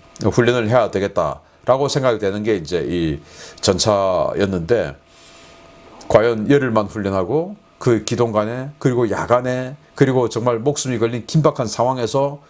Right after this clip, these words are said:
제대로 조준이 되겠냐라는, 어, 생각이 되죠. 그러니까 뭐 지는 겁니다. 러시아는 우크라이나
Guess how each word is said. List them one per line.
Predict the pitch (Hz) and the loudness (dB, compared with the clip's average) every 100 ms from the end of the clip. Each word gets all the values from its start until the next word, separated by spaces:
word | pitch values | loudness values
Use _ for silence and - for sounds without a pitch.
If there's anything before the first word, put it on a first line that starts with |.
| _ | _
제대로 | - 160 185 | 0 2 0
조준이 | - 110 131 120 | 0 -2 -4 -4
되겠냐라는, | 95 104 104 62 - - - - - 127 151 151 143 143 - - - | -2 -2 -2 -6 -10 -20 -20 -2 2 2 2 0 -2 -6 -20 -20 -4
어, | 85 80 71 69 | -2 0 -2 -4
생각이 | - 117 120 101 73 - - | -2 2 2 0 -2 -6 0
되죠. | 123 113 78 | 0 2 -2
그러니까 | 73 123 113 | -2 -2 -2
뭐 | 85 87 73 - | -4 -4 -6 -8
지는 | - - 82 | -8 -6 0
겁니다. | 95 107 95 85 107 - - - | 2 2 0 -2 -6 -12 -20 2
러시아는 | 127 120 175 156 | 2 4 2 0
우크라이나 | 127 127 175 165 | -2 0 2 2